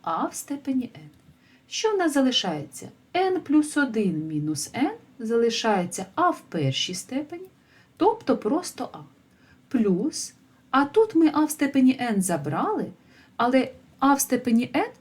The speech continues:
ми завжди можемо представити як а в степені n помножене на один. Тобто забрали а в степені n, залишилося один. Відповідь: а в степені n помножене на а плюс один.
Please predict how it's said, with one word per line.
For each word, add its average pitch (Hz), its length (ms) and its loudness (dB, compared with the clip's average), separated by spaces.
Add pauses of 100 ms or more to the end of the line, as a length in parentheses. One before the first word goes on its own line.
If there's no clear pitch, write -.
(120)
ми 254 180 8
завжди 262 400 4
можемо 226 400 -2
представити 254 720 -2
як 185 320 -2
а 220 140 0
в 214 60 -4
степені 214 500 0
n 427 120 -2 (120)
помножене 294 520 4
на 269 180 4
один. 190 280 -4 (560)
Тобто 156 520 -2 (100)
забрали 254 640 4
а 202 120 0
в 190 60 -2
степені 151 560 -2
n, 320 120 -2 (320)
залишилося 226 880 -4 (500)
один. 135 280 -10 (920)
Відповідь: 349 640 2 (100)
а 320 140 4
в - 80 2
степені 185 580 0
n 381 260 -2
помножене 359 540 -2
на 156 240 -2
а 175 140 -4
плюс 208 460 -10
один. 143 260 -8